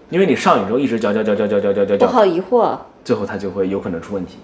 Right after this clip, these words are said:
Speaker 2: 而它上瘾应该比糖上瘾还严重吧，我感觉。
Speaker 1: 嗯，其实我以前也嚼过，但是完全没发现它好嚼在哪里。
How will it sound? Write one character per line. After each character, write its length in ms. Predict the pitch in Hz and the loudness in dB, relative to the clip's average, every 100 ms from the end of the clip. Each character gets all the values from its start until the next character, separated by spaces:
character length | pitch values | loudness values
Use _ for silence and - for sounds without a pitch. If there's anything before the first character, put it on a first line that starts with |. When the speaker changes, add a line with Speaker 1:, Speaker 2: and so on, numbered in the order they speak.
| - - | -20 4
Speaker 2:
而 120 | 294 | 6
它 200 | 320 359 | 6 4
上 200 | 381 339 | 4 4
瘾 80 | 220 | 4
应 80 | 180 | 4
该 140 | 226 | 4
比 140 | 226 185 | 4 2
糖 200 | 185 190 | 0 -2
上 160 | 269 | 0
瘾 140 | 208 147 | 0 -2
还 140 | 175 | -2
严 180 | 214 165 | -2 -2
重 160 | 165 | -2
吧， 100 | 139 | -4
我 80 | 131 | -4
感 160 | 139 90 | -4 -4
觉。 200 | 82 76 - - - - - | -6 -8 -14 -20 -20 -20 -10
Speaker 1:
嗯， 640 | 180 185 185 180 175 170 165 - - - - - - - - - - - - - | -2 0 2 0 -2 -4 -8 -16 -20 -20 -20 -20 -20 -20 -20 -20 -20 -20 -16 -4
其 160 | 165 | 2
实 80 | 190 | 6
我 340 | 214 135 107 | 6 6 2
以 140 | 107 113 | 2 0
前 180 | 110 147 | 0 2
也 100 | 120 | 2
嚼 200 | 95 85 | 0 -2
过， 200 | 113 110 | 0 0
但 160 | 127 | 0
是 100 | 123 | 0
完 200 | 117 113 | 2 0
全 100 | 143 | 0
没 140 | 127 117 | 0 -2
发 180 | 120 | -2
现 120 | 120 117 | -2 -2
它 60 | |
好 220 | 113 - | -4 -6
嚼 140 | 85 87 | -6 -4
在 100 | 104 | -4
哪 200 | 82 | -6
里。 80 | 92 | -8